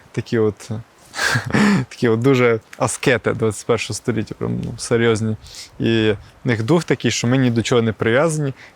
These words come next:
ми ні, ні до чого не боїмося. І от, пам'ятаєте, у нас була серія відео про кайдани і вороги нашого розуму. І от коли ти стаєш аватхутою, тобто ти повністю позбуваєшся всіх кайдан.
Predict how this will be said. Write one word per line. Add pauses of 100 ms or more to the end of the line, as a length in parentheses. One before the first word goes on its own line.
ми
ні,
ні
до
чого
не
боїмося. (420)
І
от, (200)
пам'ятаєте,
у
нас
була
серія
відео
про
кайдани
і
вороги
нашого
розуму. (420)
І
от
коли
ти
стаєш
аватхутою,
тобто (320)
ти
повністю
позбуваєшся
всіх
кайдан.